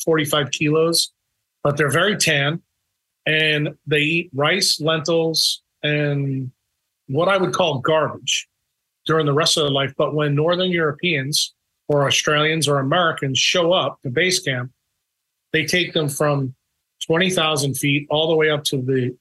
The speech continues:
top of the mountain, and all they eat is saturated fat when they do it. And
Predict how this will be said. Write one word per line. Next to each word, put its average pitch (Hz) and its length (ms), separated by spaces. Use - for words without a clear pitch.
top 165 260
of 147 80
the 131 360
mountain, 147 580
and 156 180
all 156 220
they 165 120
eat 156 180
is 143 160
saturated 139 560
fat - 360
when 131 200
they 127 120
do 143 220
it. - 100
And 147 480